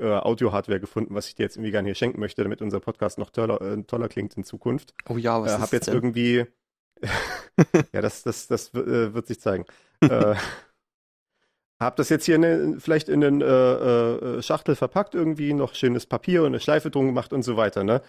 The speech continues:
Speaker 1: Jetzt kann ich aber nicht mit so einem, äh, da ist vielleicht auch so ein Kärtchen dran, irgendwie von Cyril an Timeless, hier, wie alles Gute zum was nicht alles, ne? Äh, damit kann die Post nichts anfangen. Wenn da nur steht an Timeless, da sagt die Post sich, äh, "Was soll denn das hier? Geh weg, das soll nicht so sein."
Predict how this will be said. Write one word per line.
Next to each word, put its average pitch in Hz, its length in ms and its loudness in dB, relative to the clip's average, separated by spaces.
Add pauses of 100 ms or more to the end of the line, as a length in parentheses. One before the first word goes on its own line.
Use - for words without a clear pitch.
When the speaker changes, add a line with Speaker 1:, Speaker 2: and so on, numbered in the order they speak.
(240)
Speaker 1:
Jetzt 131 220 -2
kann 143 160 0
ich 170 140 2
aber 131 120 2
nicht 143 220 -2
mit 135 160 0
so 135 180 2
einem, 127 220 0
äh, 117 480 2
da 120 140 -2
ist 110 80 -6
vielleicht 127 240 -2
auch 120 80 -4
so 113 100 -4
ein 101 80 -4
Kärtchen 160 340 -2
dran, 127 240 0
irgendwie 120 240 -2
von 120 360 -2
Cyril 143 360 -2
an 104 160 -2
Timeless, 151 400 -2
hier, 127 160 -4
wie 113 140 -8
alles 117 220 -4
Gute 131 240 -4
zum 113 240 -6
was 120 140 -6
nicht 143 140 -6
alles, 127 300 -2
ne? 123 160 -2 (640)
Äh, - 280 -8
damit 151 280 2
kann 147 140 -2
die 139 60 0
Post 147 260 -2
nichts - 180 -2
anfangen. 101 400 -6 (1080)
Wenn 123 160 4
da 123 140 4
nur 127 120 4
steht 127 220 2
an 107 140 0
Timeless, 113 400 -2
da 101 100 -4
sagt 104 220 0
die 117 80 -6
Post 120 260 -4
sich, - 320 -6
äh, 95 400 -6
"Was 98 160 -10
soll 107 160 0
denn 107 80 -2
das 92 180 -6
hier? 92 300 -6
Geh 98 240 -10
weg, 90 260 -8
das - 160 -12
soll 101 140 -4
nicht 98 140 -6
so 101 100 -6
sein." 87 300 -6